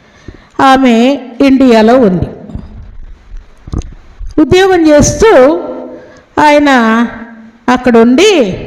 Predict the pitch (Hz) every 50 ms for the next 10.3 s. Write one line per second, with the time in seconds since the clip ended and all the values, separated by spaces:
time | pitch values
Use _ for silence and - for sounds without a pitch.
0 | - - - - - _ _ _ - - - _ _ - - - 302 311 330 330
1 | 330 302 277 262 - - - - 262 - - - 294 277 262 240 247 240 233 214
2 | - 214 185 - - - - - - - - - - 220 226 233 240 240 254 277
3 | 285 247 240 233 233 226 220 226 226 220 - 240 233 262 294 - - - - -
4 | - - - - - 240 262 262 247 - 247 254 269 262 - 302 - - 240 226
5 | 262 277 262 247 240 233 240 226 247 277 320 - - - - - - - - 226
6 | 233 240 247 254 277 294 262 226 254 254 247 247 254 240 233 240 262 269 311 -
7 | - - 254 262 - 294 262 - - - 269 262 240 220 208 196 185 156 - 147
8 | - - - - - _ _ _ _ _ _ _ _ _ - 320 339 339 339 330
9 | 302 285 - - 311 302 339 370 349 330 311 - - - 294 262 - 285 277 269
10 | 254 - 262 220 185